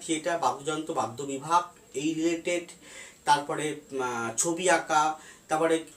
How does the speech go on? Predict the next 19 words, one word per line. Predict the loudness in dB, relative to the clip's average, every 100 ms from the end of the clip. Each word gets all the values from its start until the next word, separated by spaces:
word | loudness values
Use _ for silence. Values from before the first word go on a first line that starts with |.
| -14
বিউটিশিয়ান, | -6 -6 -4 -4 0 0 0
বিউটি | 0 -2 -4 -8 -14 -6
প্রোডাক্ট, | 2 4 4 -2 -12
বিউটি | -10 -8 -2
পার্লার, | 2 2 2 -2 -2
বি-, | -10
আহ, | -16 -18 -10 -2 0
সেলুন, | 0 2 2 2 2 0 -2 -14 -14 -8
আহ, | -2 0 2 2 0 -2 -6 -4
তারপরে | -2 0
যে | -2
কোনো | 2 2
মার্কেটিং | 4 2 2 -2 0 0
বিষয়ক, | -2 0 2 2 2 -4 -20 _ -4
মার্কেটিং, | 4 6 4 -2 -6 -4 -6 -10 -20 -18
ক্ষুদ্র | -2 -2 0 0
সমিতি, | 2 2 2 2 -6 -4
অর্থ | -2 -2 -2 -4
রিলেটেড, | -2 -2 -4 -2 -4 -4